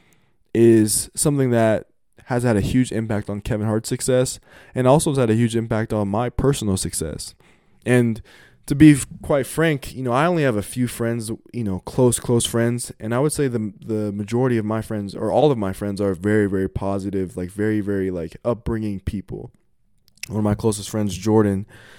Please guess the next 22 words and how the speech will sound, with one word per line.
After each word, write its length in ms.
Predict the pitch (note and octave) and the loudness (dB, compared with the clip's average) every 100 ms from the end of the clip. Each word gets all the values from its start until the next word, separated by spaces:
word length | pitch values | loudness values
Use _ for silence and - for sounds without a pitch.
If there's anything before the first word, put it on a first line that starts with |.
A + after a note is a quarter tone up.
| - - - - - | -20 -20 -20 -20 -8
you 80 | G2+ | -2
know, 100 | G2 | 0
my 220 | G2 G2+ | 2 2
girlfriend 520 | G2 A2+ A2 A2 G2+ | 6 6 6 2 2
said 220 | - G2+ | 2 2
that, 300 | F#2+ F#2+ C#2 | 2 0 -2
"Your 240 | E2+ A#2 C3 | -4 -2 0
friend 260 | D#3+ C3+ | 0 -2
Jordan, 540 | A2 A#2+ A#2+ G#2 G2 A2+ _ _ _ - | 2 4 4 2 -4 -10 _ _ _ -2
there 160 | B2+ | 2
will 100 | C#3 | 4
never 380 | C3 A#2 B2+ C#3+ | 4 2 0 -2
be 280 | A#2 A#2 A2 | -2 -4 -4
any 300 | G#2 A2 G#2+ | -6 -6 -6
darkness 640 | F#2 F2+ F2 - D#2 - | -6 -4 -6 -6 -10 -8
in 100 | D#2+ | -8
Jordan 480 | D#2+ D#2+ - E2+ - | -6 -6 -6 -12 -14
because 280 | G#2+ A2+ G2 | -6 -4 -4
he's 240 | A#2 G#2+ | -4 -4
such 300 | - - A#2 | -4 -4 -4
a 60 | A2+ | -4
light. 380 | F2+ D#2+ C2 | -4 -6 -10